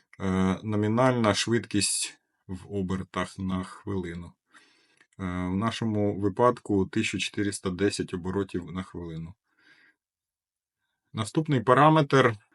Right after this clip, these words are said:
е, — це, е, кількість полюсів. У нас чотири. І наступний параметр — це, е, автоматична адаптація двигуна. Тобто вибираємо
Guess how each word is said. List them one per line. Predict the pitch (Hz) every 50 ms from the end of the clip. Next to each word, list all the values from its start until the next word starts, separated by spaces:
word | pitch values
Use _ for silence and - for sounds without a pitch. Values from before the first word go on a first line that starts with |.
| _ _ _ _ - 98
е, — | 98 101 101 98 101 101 98 98 98 95
це, | - - - - - 120 120 127 127 123 117 113 107 _ _ _ _ _ _ _ _ _ _ _ -
е, | - 101 95 92
кількість | - - 117 110 101 98 104 98 98 - - - - - _ _ _ _
полюсів. | _ - 107 107 117 120 - - 208 202 190 185 - _ _ _ _
У | 127 104
нас | 90 85 85 - -
чотири. | - - 120 113 - 165 175 165 160 151 147 - _ _ _ _ _ _ _ _ _ _ _ _ _ _ _ - - _
І | - 127 113 117 120 127 127 127 127 127 127 131 - _ _ _ _ _ _ _ _ _ _ _ _ -
наступний | 110 110 110 110 - - 160 160 - 156 147 139
параметр — | - 131 131 131 131 127 127 120 - - 120 113 107 -
це, | - - - 110 117 117 117 113 104 104 _ _ _ _ _ _ _ _ _ _ _ _ _ _ _ - 101
е, | 101 98 98 92 -
автоматична | 110 98 - 120 113 113 101 - 123 107 - 104 101 101
адаптація | - 104 98 101 98 - - 104 101 95 - - 104
двигуна. | 95 95 104 113 107 127 139 151 175 185 185 175 165 _ _ _ _ _ _ _ _ _ _ _ _ _ _ _ _ _ _ -
Тобто | 95 95 - _ - 101 92 - -
вибираємо | 98 101 107 101 110 117 123 135 135 131 127 120 110 101